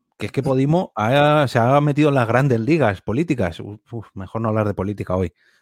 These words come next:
Pero bueno, eh, saltaba la noticia de que <laughs> no, no tiremos balas en vano. No.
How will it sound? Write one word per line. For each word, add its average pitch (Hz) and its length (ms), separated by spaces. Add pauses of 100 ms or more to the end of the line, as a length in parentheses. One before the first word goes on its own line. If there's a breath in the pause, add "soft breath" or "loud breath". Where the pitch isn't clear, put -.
(100)
Pero 98 180
bueno, 104 340
eh, 101 240 (300)
saltaba 113 300
la 139 100
noticia 135 560
de 117 180
que 101 500
<laughs> - 920
no, 135 340 (1040 loud breath)
no 131 140
tiremos 139 360
balas 113 300
en 101 120
vano. 90 260 (140)
No. 95 200